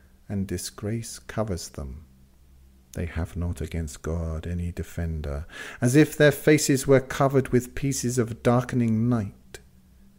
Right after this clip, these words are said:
These are the companions of the fire, wherein they abide eternally. And the day we will gather them all together, then will we say to those who ascribe a partnership,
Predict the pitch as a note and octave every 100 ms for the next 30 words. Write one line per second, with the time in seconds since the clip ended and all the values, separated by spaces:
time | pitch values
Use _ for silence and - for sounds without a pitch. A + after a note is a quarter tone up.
0 | - - G2+ A#2+ B2+ B2 B2 A#2+ - -
1 | - - B2 C3+ B2+ B2 C#3+ D3+ D3 C#3+
2 | C3 C3 - - C#3 B2 G2+ F2 D2+ -
3 | - - - - A2+ A2+ A#2+ B2 B2+ B2+
4 | B2 A#2+ A#2+ A#2 A2+ A2 A2+ A2 G#2+ G2+
5 | - _ A2+ - A#2+ A2 F2 C2+ B1+ D2+
6 | - _ _ _ _ _ _ _ _ _
7 | _ _ - B2+ B2 B2+ A2+ B2+ C3 C3
8 | C3 C3 C3+ B2+ A#2+ B2 A2+ A#2+ A#2+ A#2
9 | A2+ A2+ G#2+ C3 C#3 C#3 - C3 B2 G#2+
10 | F2+ - - - D3 D#3 D#3 D3+ D3+ C#3+
11 | - C#3+ C3+ - B2 B2+ C3 B2+ B2+ B2
12 | - - C3+ C3+ C3 - - C#3 B2 -
13 | A#2+ - A2+ -